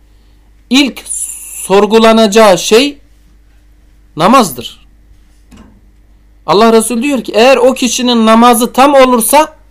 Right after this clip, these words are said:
diğer amelleri de Allahu Teala diğer amellere de bakar. Diğer amelleri de tam olur. Yok, namazı tam olmazsa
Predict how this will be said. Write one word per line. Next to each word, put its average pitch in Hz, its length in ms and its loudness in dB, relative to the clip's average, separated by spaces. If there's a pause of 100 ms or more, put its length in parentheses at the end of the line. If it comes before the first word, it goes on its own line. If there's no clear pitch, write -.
(1000)
diğer 240 400 4
amelleri 254 560 2
de 247 140 4
Allahu 208 360 2
Teala 190 360 2
diğer 226 180 2
amellere 226 600 2
de 196 140 2
bakar. 143 320 -4 (100)
Diğer 202 200 2
amelleri 208 540 0
de 202 120 2
tam 156 220 -4
olur. 104 200 -10 (920)
Yok, 226 240 2
namazı 240 480 2
tam 285 220 2
olmazsa 285 720 0